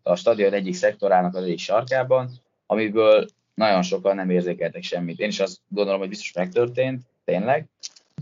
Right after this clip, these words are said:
de a mai technikai feltételek mellett, ahány kamera, ahá-, vesz, vesz egy meccset, ahány kamera van egy stadionban,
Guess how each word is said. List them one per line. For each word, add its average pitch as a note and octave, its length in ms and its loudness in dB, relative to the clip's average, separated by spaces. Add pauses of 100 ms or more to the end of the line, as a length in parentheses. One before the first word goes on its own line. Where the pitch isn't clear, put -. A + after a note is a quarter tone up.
de C3+ 380 6
a - 120 0
mai B2+ 420 0
technikai F2+ 1000 -2
feltételek F#2 800 0
mellett, D#2+ 420 -8
ahány A2+ 340 0
kamera, G2 580 2 (240)
ahá-, G#2+ 340 4
vesz, G#2 300 0
vesz G#2 200 2
egy F2+ 120 0
meccset, F2+ 400 -2
ahány G#2 280 0
kamera G#2 300 -2
van G2+ 120 0
egy G2 80 -6
stadionban, F#2 720 -4